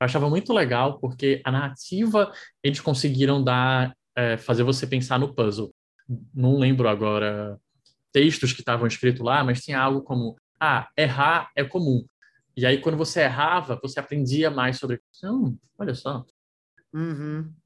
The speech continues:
Speaker 1: Então, foi um negócio que o, o jogo me chamou muita atenção, eu gostei muito do, do Stand By Me, ele tinha uma mecânica muito gostosinha. Eu fiquei, fiquei bem feliz de ver aquilo, achei que os desenvolvedores sabiam o que estavam fazendo,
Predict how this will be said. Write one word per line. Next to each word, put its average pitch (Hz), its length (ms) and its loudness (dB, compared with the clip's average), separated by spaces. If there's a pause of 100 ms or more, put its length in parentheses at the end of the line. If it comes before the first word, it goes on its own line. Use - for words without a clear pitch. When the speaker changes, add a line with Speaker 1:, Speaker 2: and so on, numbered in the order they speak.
(180)
Speaker 1:
Então, 151 600 2 (320)
foi 147 160 0
um 151 60 2
negócio 147 400 0
que 156 120 -6
o, 139 280 -4
o 135 80 4
jogo 147 320 4
me 147 80 -2
chamou 135 260 -2
muita 123 200 0
atenção, 120 340 -6
eu 113 80 -2
gostei 113 340 -2
muito 120 400 0
do, 107 300 -4
do 110 140 -8
Stand 107 260 -4
By 107 260 -2
Me, 110 100 -4
ele 107 100 -10
tinha - 180 -4
uma 123 60 0
mecânica 117 640 -2 (340)
muito 151 400 4
gostosinha. 123 840 0 (420)
Eu 135 80 2
fiquei, 143 260 -4 (220)
fiquei - 160 -6
bem 180 100 -4
feliz 147 380 -2
de 135 120 -4
ver 127 120 -2
aquilo, 120 380 0
achei 123 200 0
que 127 280 0 (360)
os 135 120 4
desenvolvedores 127 480 4
sabiam 127 420 -4
o 147 40 -6
que - 40 -18
estavam 131 260 -2
fazendo, 127 600 0